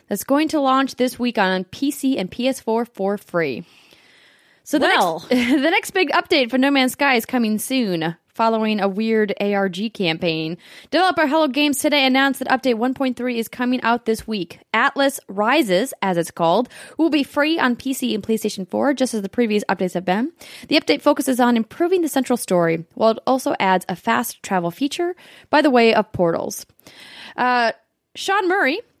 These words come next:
Speaker 1: the founder of Hello Games, said, "We've been quiet. We've been listening intently. We've spent that year working hard on free updates for this game as our team cares about so much." So if you, in case you weren't aware, they're coming up on their one-year anniversary of when No Man's Sky was released.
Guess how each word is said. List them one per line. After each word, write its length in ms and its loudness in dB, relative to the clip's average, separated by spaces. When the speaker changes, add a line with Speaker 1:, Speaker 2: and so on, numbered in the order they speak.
Speaker 1:
the 80 -2
founder 340 0
of 60 -4
Hello 200 -2
Games, 300 -8
said, 340 0
"We've 160 0
been 120 0
quiet. 500 0
We've 180 0
been 180 2
listening 380 0
intently. 600 -2
We've 160 0
spent 360 -2
that 200 0
year 260 2
working 440 -2
hard 380 2
on 180 -2
free 340 -4
updates 460 -2
for 140 2
this 180 4
game 280 0
as 120 0
our 60 2
team 340 -2
cares 240 -2
about 260 0
so 200 -4
much." 380 -8
So 300 2
if 180 -2
you, 80 -4
in 120 -4
case 140 -4
you 60 -6
weren't 140 -2
aware, 200 -2
they're 100 -6
coming 220 -4
up 80 -4
on 80 -2
their 120 -2
one-year 340 -2
anniversary 560 2
of 100 4
when 160 4
No 120 2
Man's 180 -2
Sky 220 -2
was 240 -4
released. 400 0